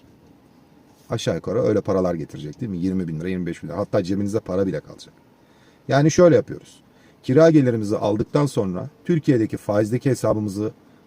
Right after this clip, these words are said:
hesabımızdaki parayı da üzerine koyarak cebimizden bir lira ödemeden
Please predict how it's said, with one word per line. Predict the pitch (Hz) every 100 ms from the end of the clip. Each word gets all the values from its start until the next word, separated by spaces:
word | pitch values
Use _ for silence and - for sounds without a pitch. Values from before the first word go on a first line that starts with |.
| -
hesabımızdaki | 104 117 110 104 101 104
parayı | - 107 131 127
da |
üzerine | 107 104 117 120
koyarak | 117 117 98 - _ _ _ _ -
cebimizden | 98 135 143 127 98 101 92 107
bir | 147
lira | 120 92 78 -
ödemeden | 131 151 127 101 120